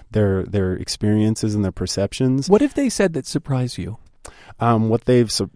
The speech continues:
Speaker 1: I mean, I've had guys come up afterwards and say, "You don't realize what kind of impact you're having on us." Um, when they give the feedback on the surveys, they say,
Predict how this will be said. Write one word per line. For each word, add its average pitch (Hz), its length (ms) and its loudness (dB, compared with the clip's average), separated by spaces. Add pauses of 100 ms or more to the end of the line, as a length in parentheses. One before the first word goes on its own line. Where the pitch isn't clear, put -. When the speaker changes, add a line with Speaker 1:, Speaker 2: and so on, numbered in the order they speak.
(180)
Speaker 1:
I 107 80 -2
mean, 101 360 2 (160)
I've 104 100 -4
had 110 260 -2
guys 101 260 2
come 104 180 -2
up 101 160 -2
afterwards 98 400 -2
and 92 140 -2
say, 87 180 -4
"You 98 160 -2
don't 101 240 0
realize 101 380 2
what 90 100 -6
kind 90 200 -6
of 85 80 -10
impact 107 420 -2
you're 110 100 -4
having 110 300 0
on 113 180 0
us." 113 300 -2 (320)
Um, 90 340 -2
when 95 140 0
they 92 160 -2
give 98 220 -2
the 87 80 -10
feedback 113 500 2
on 95 140 -2
the 87 80 -4
surveys, 113 640 2
they 98 140 0
say, 92 400 -2